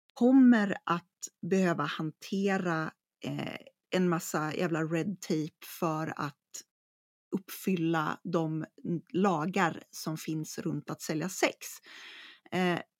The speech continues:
vilket är så här, om de var jättebra på att fylla i blanketter och liksom göra allting by the book, så hade de kanske inte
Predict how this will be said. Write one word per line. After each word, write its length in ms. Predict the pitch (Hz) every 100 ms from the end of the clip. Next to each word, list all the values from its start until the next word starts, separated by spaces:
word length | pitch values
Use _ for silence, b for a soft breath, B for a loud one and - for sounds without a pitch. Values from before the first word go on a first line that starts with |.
| _ _ _ -
vilket 280 | 226 233
är 80 | 208
så 120 | 190
här, 160 | 170 -
om 120 | 202
de 260 | 220 233 240
var 160 | 202
jättebra 600 | 180 202 - 180 185 175
på 320 | 175 - 165 170 185 - -
att 60 |
fylla 300 | - 185 175
i 80 | 170
blanketter 1000 | 175 175 - 156 _ - 170 160 - -
och 340 | 175 170 160 - -
liksom 500 | - - - 156 151 - - _ -
göra 300 | 190 175 170
allting 680 | - 175 175 - 165 175 185 B B _ 170
by 120 | 165
the 80 | 175
book, 320 | 165 160 -
så 160 | - 185
hade 180 | 180
de 120 | 160 156
kanske 300 | 170 160 165
inte 220 | 160